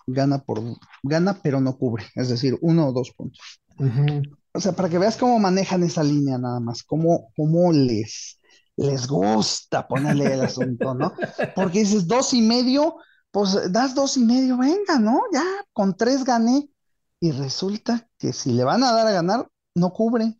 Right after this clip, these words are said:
Speaker 1: Ganó por uno, ganó por dos. No.
Speaker 2: Pues así
Speaker 1: No,
Speaker 2: les gusta
Speaker 1: aquí
Speaker 2: hacernos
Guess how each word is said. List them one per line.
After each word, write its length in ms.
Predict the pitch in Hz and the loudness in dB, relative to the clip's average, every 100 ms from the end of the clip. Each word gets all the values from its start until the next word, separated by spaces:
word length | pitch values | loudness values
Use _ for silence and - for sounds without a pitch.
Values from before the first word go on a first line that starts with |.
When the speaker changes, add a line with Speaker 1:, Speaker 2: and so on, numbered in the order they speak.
| _ - | _ -4
Speaker 1:
Ganó 240 | 185 214 | -2 0
por 180 | 214 208 | 0 0
uno, 300 | 214 214 202 | 2 0 -2
ganó 260 | 175 180 175 | -2 -4 -4
por 200 | 180 170 | -2 -2
dos. 320 | - 170 - | -4 -6 -6
No. 280 | - 78 55 - - - - - _ _ _ - - - | -4 -2 -2 -6 -10 -20 -20 -20 _ _ _ -18 -16 -12
Speaker 2:
Pues 200 | 156 147 | -6 -4
así 120 | 151 160 | -2 0
Speaker 1:
No, 120 | 202 | 2
Speaker 2:
les 180 | 202 185 | 2 2
gusta 240 | 104 214 | 0 0
Speaker 1:
aquí 80 | 156 | 2
Speaker 2:
hacernos 340 | 185 190 196 | 2 2 0